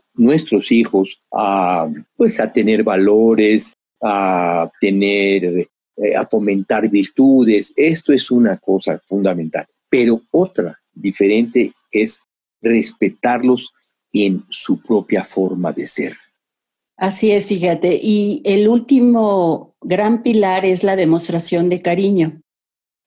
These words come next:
Speaker 2: Y en la
Speaker 1: Ajá.
Speaker 2: demostración de cariño, eso nunca sobra, el amor nunca sobra, pero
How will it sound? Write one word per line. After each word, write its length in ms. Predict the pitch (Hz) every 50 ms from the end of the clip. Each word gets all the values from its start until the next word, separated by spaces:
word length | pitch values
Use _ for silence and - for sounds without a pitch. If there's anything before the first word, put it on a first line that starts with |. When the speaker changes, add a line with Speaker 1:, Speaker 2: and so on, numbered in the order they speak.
| _ _ _ _ _ _ _ _ _ -
Speaker 2:
Y 240 | - 220 214 214
en 140 | 202 202 208
la 100 | 208 190
Speaker 1:
Ajá. 120 | 202 202 202
Speaker 2:
demostración 600 | 190 196 196 190 - 208 202 - - 240 269 254
de 140 | 359 349
cariño, 840 | 349 339 302 277 247 226 226 214 208 202 190 196 208 233 277 262 - 233 - _ _ _ _ _ _ _ _ _ _ _ _ _ _ _ _ _
eso 240 | - 233 226 262 247
nunca 300 | 254 220 220 214 233 220
sobra, 720 | 220 - 226 226 214 214 196 175 160 160 151 - _ _ _
el 160 | 180 185 190
amor 260 | 190 190 214 226 208
nunca 300 | 214 220 226 220 226 208
sobra, 580 | 208 - 220 214 202 185 180 - - - - _
pero 720 | - 247 277 277 247 208 208 208 220 262 370 - - _